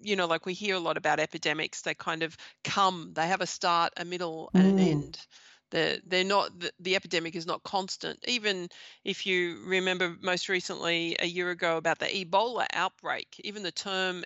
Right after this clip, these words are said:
Speaker 1: outbreak is, is indicating something is
Speaker 2: Mm.
Speaker 1: ari-, arising a-, and we can become affected by it. Hopefully not in Australia with
Speaker 2: Mm.
Speaker 1: Ebola, but that, that kind of,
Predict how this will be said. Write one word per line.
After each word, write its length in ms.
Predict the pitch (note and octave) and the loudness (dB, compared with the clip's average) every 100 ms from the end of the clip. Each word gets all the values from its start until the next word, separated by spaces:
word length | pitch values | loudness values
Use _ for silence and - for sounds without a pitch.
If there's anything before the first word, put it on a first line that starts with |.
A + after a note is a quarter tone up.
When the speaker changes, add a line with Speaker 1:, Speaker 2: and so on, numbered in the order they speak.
| - | -2
Speaker 1:
outbreak 600 | E3+ - - - - - | -2 -2 -4 -4 -4 -8
is, 480 | - - E3 E3 - - | -10 -8 -6 -8 -12 -10
is 280 | E3+ D#3+ | -10 -8
indicating 640 | - A3 A3 F#3 D#3 E3 F3 | -4 0 0 0 -2 -2 -4
something 520 | E3+ G#3 G3+ F#3+ F3 | -4 -4 -4 -6 6
is 160 | G#3+ G#3+ | 6 8
Speaker 2:
Mm. 340 | G3+ C#3+ B2 - _ _ _ _ _ _ - | 8 6 4 -2 _ _ _ _ _ _ -2
Speaker 1:
ari-, 520 | F#3+ F#3 F#3+ F#3+ G3+ - | 0 6 6 8 4 2
arising 640 | F#3 F3+ F#3 F#3+ F3+ D#3+ | -2 2 2 2 0 -6
a-, 160 | E3 E3 - | -6 -8 -6
and 320 | E3+ E3+ E3 | -6 -6 -6
we 120 | F3+ | -6
can 360 | - F3 D#3+ E3+ _ _ | -6 -8 -8 -14 _ _
become 340 | F#3 - F#3 | -6 -4 -2
affected 480 | D#3 - F3+ - D#3+ | -2 -2 -2 -4 -6
by 240 | E3+ D#3+ D3+ | -2 0 -2
it. 80 | - _ _ _ - _ | -4 _ _ _ -20 _
Hopefully 400 | - G3+ G3 D#3 | -6 -4 -2 -4
not 140 | D3+ - | -6 -8
in 80 | |
Australia 380 | D3+ - E3 D#3 | -6 -2 0 6
with 100 | G3 | 8
Speaker 2:
Mm. 160 | F3+ D3+ | 8 6
Speaker 1:
Ebola, 300 | F3+ E3 E3 | 2 0 -2
but 180 | D#3+ - _ _ - - _ - | -4 -4 _ _ -16 -16 _ -6
that, 180 | E3 - _ _ | -6 -8 _ _
that 200 | E3+ - | -4 -2
kind 360 | - F3 E3 | 2 2 2
of, 200 | D#3+ D#3 | -4 -8